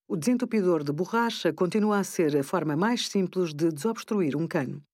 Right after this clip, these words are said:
Pressione com vigor o cabo na vertical para que o movimento da água, para baixo e para cima, liberte os resíduos. Se não resultar,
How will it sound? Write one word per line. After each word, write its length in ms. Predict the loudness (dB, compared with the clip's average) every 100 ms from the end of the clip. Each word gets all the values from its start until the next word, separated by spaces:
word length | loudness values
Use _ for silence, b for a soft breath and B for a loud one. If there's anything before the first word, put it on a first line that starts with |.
| _ _ _ _ -4
Pressione 420 | -2 2 0 2
com 140 | 0
vigor 440 | 2 0 2 2 2
o 60 |
cabo 320 | 0 0 0 0
na 80 |
vertical 560 | 0 -2 -2 0 0 -2 0
para 180 | 0 0
que 140 | 0
o 60 | 0
movimento 520 | 2 2 2 0 0
da 140 | 0
água, 400 | 0 0 2 0 0
para 160 | -2 0
baixo 440 | 2 0 -2 -8
e 20 |
para 160 | -4 -4
cima, 360 | 0 2 2 -2 _ _
liberte 460 | 0 2 2 0 -2
os 80 | -4
resíduos. 640 | -2 -2 -2 -4 -6 -8 -10 _ _
Se 160 | -2 2
não 220 | 2 2
resultar, 580 | -2 -4 0 0 0